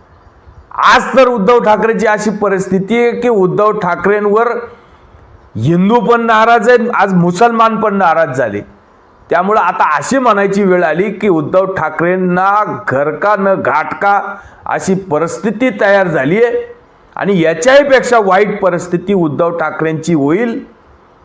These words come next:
ही काळ्या दगड्यावरची रेघ आहे.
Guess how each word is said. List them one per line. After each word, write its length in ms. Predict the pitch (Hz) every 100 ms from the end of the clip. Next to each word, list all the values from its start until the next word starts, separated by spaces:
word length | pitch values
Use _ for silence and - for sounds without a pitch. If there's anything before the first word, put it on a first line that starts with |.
| _ _ _ _ -
ही 100 | 180
काळ्या 460 | 185 170 180 233
दगड्यावरची 640 | 254 233 233 226 214 190 208
रेघ 220 | 185 170
आहे. 200 | 143 127